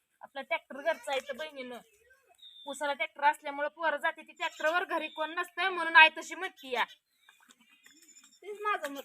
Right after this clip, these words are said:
Speaker 2: होतं का, कारखान्याला पटा पडल्या, तसलं कार्यक्रमाला, कार्यक्रम धरला तर व्हायचा नाही का? हा?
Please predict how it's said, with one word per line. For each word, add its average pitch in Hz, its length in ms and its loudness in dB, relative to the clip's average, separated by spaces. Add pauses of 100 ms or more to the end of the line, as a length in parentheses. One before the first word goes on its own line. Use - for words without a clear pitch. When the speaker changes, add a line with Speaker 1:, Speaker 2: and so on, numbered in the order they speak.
Speaker 2:
होतं 247 240 -12
का, 285 140 -8
कारखान्याला 269 640 -18
पटा 262 180 -20 (120)
पडल्या, 254 320 -14 (580)
तसलं 277 240 -16
कार्यक्रमाला, 247 1040 -14 (240)
कार्यक्रम 247 640 -10
धरला 269 160 -10
तर 269 160 -14
व्हायचा 285 380 -6
नाही 170 200 -12
का? 143 160 -20 (880)
हा? 240 120 -10